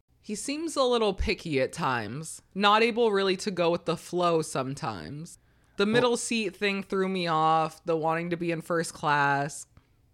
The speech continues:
Speaker 1: kinda threw me off.
Speaker 2: Well, it was weird. They got on this whole trip on one of their dates when they're gonna go on a sailboat.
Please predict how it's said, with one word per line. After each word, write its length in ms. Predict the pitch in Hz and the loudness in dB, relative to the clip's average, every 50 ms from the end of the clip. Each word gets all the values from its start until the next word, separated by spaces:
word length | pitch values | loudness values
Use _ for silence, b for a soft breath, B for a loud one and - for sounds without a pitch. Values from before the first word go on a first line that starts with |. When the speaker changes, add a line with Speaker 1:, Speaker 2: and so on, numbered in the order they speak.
| _ _ - | _ _ -10
Speaker 1:
kinda 220 | - 262 262 247 | -6 -4 -4 -2
threw 160 | 240 - 220 | -2 -2 -2
me 140 | 208 190 175 | -2 -2 -2
off. 420 | 160 143 120 123 147 165 - - _ _ _ _ _ _ _ _ _ _ _ _ | -2 -2 -2 -4 -4 -8 -10 -16 _ _ _ _ _ _ _ _ _ _ _ _
Speaker 2:
Well, 140 | - 147 170 | 0 2 2
it 60 | 170 | 2
was 160 | 170 160 143 | 2 2 0
weird. 280 | 143 180 196 190 156 127 | 0 0 2 2 2 4
They 80 | 120 | 4
got 160 | 120 135 151 | 4 4 4
on 60 | 170 165 | 4 4
this 160 | 147 131 - | 2 2 2
whole 160 | - 135 104 | 0 0 0
trip 580 | - - - - 127 120 110 98 - - - - _ _ - - | -2 -2 -2 2 4 4 4 2 0 -6 -20 -20 _ _ -20 -14
on 480 | - - 101 98 95 95 95 98 95 92 | -8 -4 -2 0 0 2 2 0 0 0
one 140 | 98 110 117 | 2 2 2
of 100 | 113 107 | 2 2
their 160 | 110 101 90 | 2 2 0
dates 500 | 85 - 104 107 107 101 98 92 - - | 0 0 0 0 0 0 -2 -4 -4 -4
when 80 | 104 98 | -2 0
they're 120 | 98 95 | 0 0
gonna 140 | 101 98 95 | 0 0 0
go 100 | 92 98 | 0 2
on 80 | 101 95 | 2 2
a 60 | 90 | 0
sailboat. 720 | - - - 90 90 101 113 120 127 131 139 143 - - | 0 -2 0 0 0 2 4 4 4 4 2 0 -4 -10